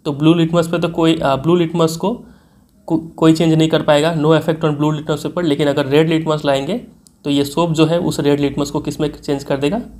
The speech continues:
ब्लू में, ठीक है। इस बात को आप याद रखेंगे क्योंकि सोप्स का नेचर क्या होता है, बेसिक होता है। बेसिक क्यों होता है समझे, क्योंकि ये इसको बनाने, बनाने के वक्त स्ट्रॉन्ग बेस का यूज़ किया जाता है, ठीक है, इसलिए इसका, इसका नेचर बेसिक है,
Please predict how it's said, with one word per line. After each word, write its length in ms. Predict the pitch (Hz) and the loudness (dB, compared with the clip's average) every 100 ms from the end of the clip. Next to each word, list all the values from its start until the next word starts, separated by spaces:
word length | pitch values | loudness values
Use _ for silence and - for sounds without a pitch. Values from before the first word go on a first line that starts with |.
| - | -8
ब्लू 240 | 139 131 | -2 0
में, 180 | 123 127 - - _ _ _ _ _ _ _ _ | 0 -2 -12 -20 _ _ _ _ _ _ _ _
ठीक 140 | 151 220 | -6 -4
है। 80 | |
इस 100 | 175 | -2
बात 180 | - 135 | 0 -2
को 100 | 131 | 0
आप 120 | 135 | 0
याद 200 | 135 131 | 0 0
रखेंगे 340 | 131 127 - - - - - - | -2 -4 -6 -8 -14 -20 -14 -10
क्योंकि 300 | 143 143 139 | -2 0 2
सोप्स 280 | 151 147 | 0 0
का 100 | - | 0
नेचर 280 | 151 151 160 | -2 2 0
क्या 140 | 160 151 | 2 0
होता 160 | 151 | 0
है, 100 | 170 | -2
बेसिक 340 | 139 131 147 131 | -2 0 -2 -2
होता 180 | 135 | -6
है। 180 | - 160 | -6 -2
बेसिक 380 | 143 143 175 165 | 0 0 -2 -2
क्यों 140 | 170 | 0
होता 140 | 165 170 | 0 0
है 80 | 165 | 0
समझे, 320 | 165 160 214 | -2 0 0
क्योंकि 220 | 156 156 | -2 -2
ये 300 | 139 143 - - - _ | 0 -2 -6 -18 -20 _
इसको 200 | - - | -10 -4
बनाने, 320 | 147 143 139 143 | 0 2 0 -2
बनाने 360 | 151 143 143 | -2 0 0
के 100 | 160 | 0
वक्त 240 | 151 180 - | 0 0 -4
स्ट्रॉन्ग 380 | - 151 147 135 | -2 0 0 0
बेस 160 | 135 | -2
का 100 | 131 | -2
यूज़ 260 | 139 135 131 | -4 -6 -2
किया 120 | 139 | -2
जाता 240 | 127 127 - | -2 -4 -8
है, 140 | - - - | -12 -18 -12
ठीक 120 | 151 | -4
है, 60 | 180 | -4
इसलिए 180 | 160 143 | 0 -2
इसका, 200 | 143 139 | -2 -4
इसका 320 | - - 139 | -6 -6 -6
नेचर 460 | 135 - 143 156 170 | -6 -6 -4 -2 0
बेसिक 400 | 135 131 131 | -2 -2 -6
है, 120 | - | -6